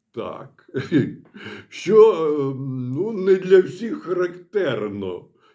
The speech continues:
Я взагалі не знаю, як він туди затисався, в ту команду, так. <laughs> Так би мовити, набраних з вулиці людей. Так.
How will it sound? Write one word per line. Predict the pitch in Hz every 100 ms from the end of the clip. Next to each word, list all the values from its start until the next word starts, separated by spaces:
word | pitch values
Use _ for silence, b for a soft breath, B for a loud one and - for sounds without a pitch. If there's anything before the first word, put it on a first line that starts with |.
| 131
Я |
взагалі | 131 143 147 185
не | 247
знаю, | 131 120 107
як | 110 113
він | 117
туди | 120 110 110
затисався, | 113 113 117 - 90 82 101
в | 92
ту | 107 101
команду, | 120 104 87 95 95 53 53
так. | - - _ _ b b b 139
<laughs> | 131 143 B B B B
Так | 120 117 120
би | -
мовити, | 139 151 131 123 123 123
набраних | 131 139 127 127 127 127 131
з | 127
вулиці | 147 160 160 139 120 117 107 117
людей. | 113 117 170 233 247 254 - B B B B B _ -
Так. | 170 175 160 - -